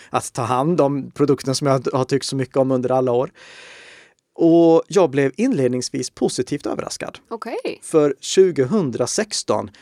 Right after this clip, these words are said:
Speaker 1: då meddelade de att nu blir LastPass gratisversion betydligt mer användbar. Eh, vi ska inte glömma att fram till tjugohundrasexton, då var LastPass nästintill bara användbart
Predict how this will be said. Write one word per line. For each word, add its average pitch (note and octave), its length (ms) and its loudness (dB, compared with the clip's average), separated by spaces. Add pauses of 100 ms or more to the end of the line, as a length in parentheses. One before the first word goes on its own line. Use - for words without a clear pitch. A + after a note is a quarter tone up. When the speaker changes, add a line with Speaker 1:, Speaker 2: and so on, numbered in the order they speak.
(160)
Speaker 1:
då C#3+ 100 2
meddelade B2+ 680 -2
de A2 280 -4 (240)
att A#2 180 -2 (100)
nu A#2 520 -2 (240)
blir B2 460 0
LastPass A#2+ 720 -4
gratisversion A2 1000 -4 (120)
betydligt A#2+ 560 -2
mer A2 420 -6
användbar. - 680 -4 (220)
Eh, C#3 200 2
vi C#3+ 120 -2
ska E3 140 -4
inte D#3 180 -4
glömma D3+ 420 0
att - 240 -4
fram G3 360 -2
till C3+ 180 -6
tjugohundrasexton, A#2 1040 -2 (340)
då C#3+ 180 4
var D3 340 2
LastPass C3 560 -2
nästintill B2 600 -2
bara A2+ 260 0
användbart A2 720 -2